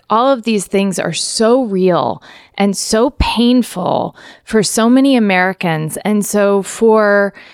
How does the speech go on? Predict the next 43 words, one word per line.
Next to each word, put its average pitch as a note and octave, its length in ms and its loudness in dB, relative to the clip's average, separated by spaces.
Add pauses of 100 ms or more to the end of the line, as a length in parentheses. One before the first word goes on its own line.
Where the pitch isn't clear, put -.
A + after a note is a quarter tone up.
the G#3+ 120 -2
president C4+ 420 0
of C4+ 40 4
the C4 40 4
United F#3 340 0
States - 460 0
not G3+ 280 0
to C4+ 80 0
have B3 240 -2
the G#3 100 0
grace F3+ 840 -2 (320)
to A#3 120 0
stand A#3 500 0
up D4 180 0
on B3+ 180 2
the A#3 80 2
stage F#3+ 520 0
and F#3+ 160 -4
talk A3 300 -2
about A3 300 -2 (120)
issues, F3 560 0
but G#3 180 -2
instead A#3 640 0
throw A#3+ 320 2
out, G3+ 440 0 (400)
you G#3 100 2
know, G3 120 2
Hunter B3 480 0
Biden, G3+ 800 -2 (320)
even F4 320 2
when C#4+ 300 2 (140)
President, D#4 580 0
you C#4+ 120 2
know, C#4 120 2
when C4+ 180 2
Vice D4 260 2
President C4+ 360 0
Biden D4 240 0
was C4 140 2
trying F#4 280 -2
to F#4 80 2
talk F4 320 0
about C4 380 0